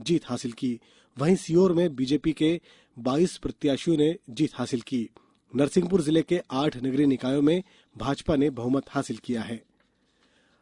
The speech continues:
राजधानी भोपाल में तेईस और चौबीस जुलाई को यूथ महापंचायत का आयोजन किया जाएगा। इसमें शामिल होने वाले प्रतिभागियों के लिए विभिन्न जिलों में स्क्रीनिंग का आयोजन किया जा रहा है। आगर मालवा से हमारे संवाददाता ने बताया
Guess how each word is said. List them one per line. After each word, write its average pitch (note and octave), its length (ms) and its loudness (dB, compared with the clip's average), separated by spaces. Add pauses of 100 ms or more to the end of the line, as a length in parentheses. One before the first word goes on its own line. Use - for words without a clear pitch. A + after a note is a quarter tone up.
(120)
राजधानी D#3+ 380 4
भोपाल F3 320 0
में G3 140 6
तेईस F3+ 540 0 (100)
और D3 160 2
चौबीस D3+ 320 2
जुलाई C3 260 2
को D#3+ 140 -2
यूथ C3+ 300 -4
महापंचायत C3 540 -2
का C3 100 -2
आयोजन A#2 280 -2
किया A#2 200 -4
जाएगा। A2 440 -8 (440)
इसमें G3+ 260 2
शामिल D3+ 300 0
होने D3 140 0
वाले D3+ 180 2
प्रतिभागियों B2+ 600 -2
के D3+ 120 -2
लिए C#3 300 2 (320)
विभिन्न D#3 280 4
जिलों C#3+ 220 2
में E3 120 2
स्क्रीनिंग D3+ 400 0
का D3 80 -2
आयोजन B2 240 0
किया B2+ 240 -2
जा A2+ 120 -4
रहा A#2 180 -6
है। G#2 220 -10 (480)
आगर C#3+ 260 2
मालवा C3+ 260 2
से C3+ 140 -6
हमारे B2 220 -2
संवाददाता B2 480 -4
ने B2 80 -2
बताया C3+ 460 -4